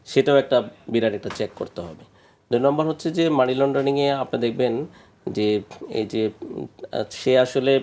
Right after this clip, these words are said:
আহ, পলিসি করার, আহ, উপযুক্ত হচ্ছে, তার যে পেশাগত, দেখা যায় সে ব্যবসায়ী, তাকে প্রিমিয়াম চালাতে পারবে দশ হাজার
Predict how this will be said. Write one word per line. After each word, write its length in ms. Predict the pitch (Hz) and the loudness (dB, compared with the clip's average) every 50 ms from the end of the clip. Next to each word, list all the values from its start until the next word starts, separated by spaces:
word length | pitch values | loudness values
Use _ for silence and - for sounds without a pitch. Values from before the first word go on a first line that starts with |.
| - - | -2 -6
আহ, 140 | - - - - | -4 -4 -2 0
পলিসি 320 | 123 120 123 120 - 135 | 0 0 0 0 0 -2
করার, 300 | 120 127 123 123 123 123 117 - - _ _ - - - - _ | 0 2 4 4 4 2 2 -4 -16 _ _ -20 -20 -20 -18 _
আহ, 220 | - 113 113 107 - | 0 0 2 2 0
উপযুক্ত 420 | 120 - 127 120 123 120 - - | 0 -2 0 0 0 -2 -2 0
হচ্ছে, 200 | 120 120 107 117 | 0 0 0 0
তার 300 | 113 - 120 117 113 110 | 2 2 2 2 2 -2
যে 180 | - - 120 113 - | -2 -2 -2 0 0
পেশাগত, 640 | - 120 - - 127 113 117 113 - - 117 110 104 - 277 | -2 -2 0 0 -2 0 0 -2 0 0 -2 -2 -2 -6 -8
দেখা 300 | - - 113 110 113 110 | -4 -2 -2 0 0 -2
যায় 140 | 101 113 110 | 0 -2 -4
সে 120 | - - | -4 -4
ব্যবসায়ী, 520 | 113 117 113 110 - - - 110 104 104 113 - - - - _ _ | -2 -2 -2 -4 -4 -6 -4 -4 -4 -4 -8 -12 -20 -20 -20 _ _
তাকে 180 | - 113 110 120 | -4 -2 -2 -2
প্রিমিয়াম 380 | 117 - 127 120 123 127 123 123 | 0 0 2 4 4 4 4 2
চালাতে 300 | 123 127 120 123 - 117 | 2 2 0 2 2 0
পারবে 200 | 117 117 113 110 | -2 0 0 2
দশ 180 | 123 120 120 | 0 0 2
হাজার 160 | - 117 117 | 0 -2 -2